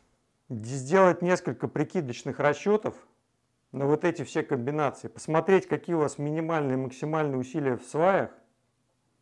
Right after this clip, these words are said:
получить эти усилия, они все разные будут, все разные усилия. В каждой вот этой свае будет усилие одно, усилие второе,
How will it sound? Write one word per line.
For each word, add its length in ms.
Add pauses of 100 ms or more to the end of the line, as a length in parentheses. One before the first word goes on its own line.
(540)
получить 480
эти 180
усилия, 480
они 180
все 220
разные 400
будут, 340 (240)
все 260
разные 400
усилия. 340
В 80
каждой 340
вот 200
этой 200
свае 560 (680)
будет 320
усилие 460
одно, 680 (640)
усилие 420
второе, 760